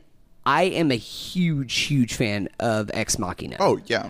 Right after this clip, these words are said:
Speaker 1: Like,
Speaker 2: That's
Speaker 1: Ex
Speaker 2: an
Speaker 1: Machina, I
Speaker 2: amazing
Speaker 1: think,
Speaker 2: film.
Speaker 1: is one of the best sci-fi films of the twenty tens. Like, I really think that that
Speaker 2: I'd say
Speaker 1: movie
Speaker 2: it's
Speaker 1: is
Speaker 2: probably one of the best films of the twenty tens.
Speaker 1: Yeah, no, I mean,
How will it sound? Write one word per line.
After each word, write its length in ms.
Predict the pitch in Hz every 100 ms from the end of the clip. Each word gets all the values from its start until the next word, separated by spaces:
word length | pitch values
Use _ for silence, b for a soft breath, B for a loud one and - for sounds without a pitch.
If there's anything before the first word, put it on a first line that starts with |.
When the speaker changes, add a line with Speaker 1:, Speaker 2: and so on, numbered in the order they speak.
| -
Speaker 1:
Like, 180 | 139 139
Speaker 2:
That's 100 | -
Speaker 1:
Ex 120 | 170 -
Speaker 2:
an 60 |
Speaker 1:
Machina, 280 | 214 220 220
I 40 | 190
Speaker 2:
amazing 220 | 156 107
Speaker 1:
think, 180 | 165 165
Speaker 2:
film. 120 | 151
Speaker 1:
is 140 | 127
one 240 | 120 135 135
of 80 | 127
the 80 |
best 360 | 110 110 123 -
sci-fi 480 | - 101 110 120 120
films 360 | - 120 120
of 80 | 113
the 80 | 92
twenty 300 | - 104 95
tens. 500 | 101 98 107 123 - B B B
Like, 240 | - 110 -
I 100 | 123
really 440 | 123 127 123 117
think 240 | - 117
that 140 | 117 110
that 140 | 107
Speaker 2:
I'd 60 | 110
say 100 | 110
Speaker 1:
movie 140 | 175
Speaker 2:
it's 140 | 95 98
Speaker 1:
is 100 | -
Speaker 2:
probably 280 | 123 127
one 180 | 110 117
of 60 | 113
the 80 | 107
best 280 | 110 -
films 760 | - 104 123 110 85 - - - -
of 480 | 90 - - - _ _
the 80 | -
twenty 240 | - - -
tens. 220 | - 135
Speaker 1:
Yeah, 200 | 185 147
no, 320 | 185 208 160 143
I 140 | 170
mean, 360 | 175 156 131